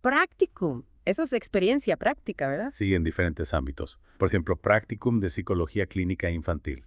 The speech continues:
Speaker 1: Trabajando con niños, eso debe ser un reto.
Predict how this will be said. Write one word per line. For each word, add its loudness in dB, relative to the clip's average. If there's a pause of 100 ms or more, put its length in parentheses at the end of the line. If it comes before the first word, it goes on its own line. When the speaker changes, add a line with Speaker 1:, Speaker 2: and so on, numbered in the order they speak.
(120)
Speaker 1:
Trabajando 2
con 2
niños, 0 (220)
eso -4
debe -2
ser -6
un -4
reto. -6